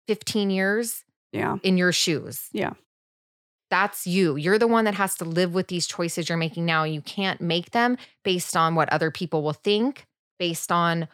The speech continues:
Speaker 1: what other people think you should do, if they're gonna judge you or whatever. None of that matters. You're the one that has to say, "In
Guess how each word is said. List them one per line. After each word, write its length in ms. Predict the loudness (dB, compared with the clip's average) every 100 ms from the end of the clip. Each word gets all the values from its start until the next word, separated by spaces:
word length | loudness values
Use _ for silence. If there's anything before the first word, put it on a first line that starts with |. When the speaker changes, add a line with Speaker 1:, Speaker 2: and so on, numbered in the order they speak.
| _ _ 0
Speaker 1:
what 180 | 2
other 220 | 4 2 0
people 340 | -4 -2 -2
think 340 | -2 -2 -2
you 80 | -2
should 260 | -4 -4 -2
do, 440 | 4 6 6 6
if 180 | 4 0
they're 160 | 0 0
gonna 220 | 0 -2
judge 420 | 0 2 2 0
you 340 | 2 2 2 2
or 140 | 0
whatever. 420 | 2 2 2 2
None 240 | 0 2 0
of 120 | 2
that 160 | 0 2
matters. 480 | 2 4 2 0
You're 140 | -2 0
the 80 | 0
one 360 | 0 0 0 -4 -8
that 100 | -2
has 220 | 0 0 -2
to 100 | -4
say, 280 | 0 2 2
"In 280 | 0 -4